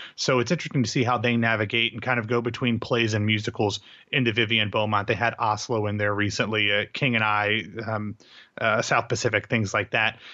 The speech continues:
And all of those had fairly decent runs. So it, it'll be interesting to see how they play with this. And if they do have something that they wanna put into that space, um, coming up whenever My Fair Lady closes, whether that's Labor Day, after New Year's,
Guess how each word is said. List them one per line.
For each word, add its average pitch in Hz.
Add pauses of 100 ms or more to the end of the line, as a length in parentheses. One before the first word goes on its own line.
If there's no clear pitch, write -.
(160)
And 120
all 143
of 143
those 151
had 139
fairly 135
decent 120
runs. 110
So 127
it, 151
it'll 165
be 180
interesting 185
to 151
see 143
how 143
they 135
play 147
with 135
this. 160
And 127
if 139
they 147
do 160
have 196
something 113
that 110
they 120
wanna 110
put 120
into 107
that 107
space, - (480)
um, 123
coming 131
up 117
whenever 117
My 120
Fair 110
Lady 107
closes, 107
whether 107
that's 107 (720)
Labor 131
Day, 123 (300)
after 127
New 127
Year's, 117